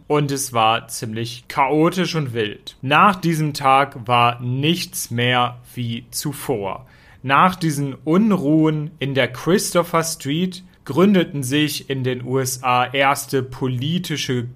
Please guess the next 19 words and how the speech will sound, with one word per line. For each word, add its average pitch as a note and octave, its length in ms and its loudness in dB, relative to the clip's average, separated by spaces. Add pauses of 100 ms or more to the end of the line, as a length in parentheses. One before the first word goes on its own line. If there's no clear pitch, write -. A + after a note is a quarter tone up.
Gruppen, D3 760 -2
wie C3+ 180 -4
zum - 220 -8
Beispiel A#2+ 360 0
die G#2+ 280 -12
Gay A#2+ 320 0
Liberation A#2 800 -4
Front. F#2+ 760 -12 (400)
Sie - 180 -12
haben G2+ 420 -6
mehr G#2+ 340 -4
Toleranz D3+ 760 2
und C3 120 -2
mehr B2 300 0
Rechte D3+ 400 0
gefordert. G#2 920 -8 (140)
Ein G3+ 320 4
Jahr E3+ 400 4
nach C3 640 2